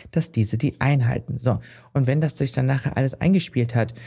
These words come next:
mit, mit, mit den beiden Hunden, dann kann man natürlich schon mal den einen dann mal auf die Couch lassen und der andere kommt vielleicht mal gerade nicht auf die Couch. Sowas funktioniert alles.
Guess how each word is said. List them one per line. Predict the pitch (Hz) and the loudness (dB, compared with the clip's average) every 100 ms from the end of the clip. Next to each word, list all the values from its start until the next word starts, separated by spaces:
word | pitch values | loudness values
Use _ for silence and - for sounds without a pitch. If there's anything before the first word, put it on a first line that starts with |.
| - - - - | -20 -20 -12 -4
mit, | 120 123 | -2 0
mit, | 120 - | -2 0
mit | 120 120 | -2 0
den | 117 | 0
beiden | 117 117 117 | 2 2 4
Hunden, | 120 120 | 4 4
dann | 117 | 4
kann | 139 | 2
man | 147 139 | 2 2
natürlich | 139 - 160 147 | 0 2 0 0
schon | - 160 175 | 0 2 4
mal | 160 139 | 4 4
den | 131 - | 0 -2
einen | 139 143 135 | 0 2 2
dann | 127 | 2
mal | 135 127 | 0 -2
auf | - | -4
die | |
Couch | 120 127 123 127 | -2 -2 -2 -2
lassen | 120 | -4
und | 127 | -4
der | - | -2
andere | 135 131 | -2 -2
kommt | 123 127 | -2 -6
vielleicht | - 131 127 | -6 -4 -2
mal | 135 | -2
gerade | 135 135 | -2 0
nicht | 165 160 | 0 0
auf | 127 | -2
die | 120 | -4
Couch. | - 117 | -2 -4
Sowas | - 143 147 | -2 -4 -4
funktioniert | - 170 - 170 185 - | -4 -2 2 2 2 0
alles. | 208 113 | 0 0